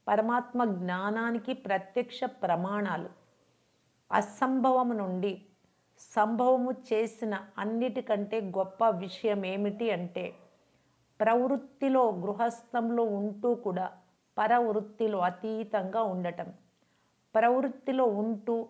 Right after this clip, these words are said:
ఈ దేహము మరియు దేహ ప్రపంచ సంబంధాలతో అతీతంగా ఉండడం.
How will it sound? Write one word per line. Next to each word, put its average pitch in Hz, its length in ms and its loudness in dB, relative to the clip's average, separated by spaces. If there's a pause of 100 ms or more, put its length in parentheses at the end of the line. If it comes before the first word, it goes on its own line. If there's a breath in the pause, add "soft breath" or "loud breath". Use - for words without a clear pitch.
ఈ 208 100 -2
దేహము 220 640 0
మరియు 208 340 -2
దేహ 208 320 -2
ప్రపంచ 202 580 -2
సంబంధాలతో 202 960 -2
అతీతంగా 208 760 -2
ఉండడం. 170 460 -4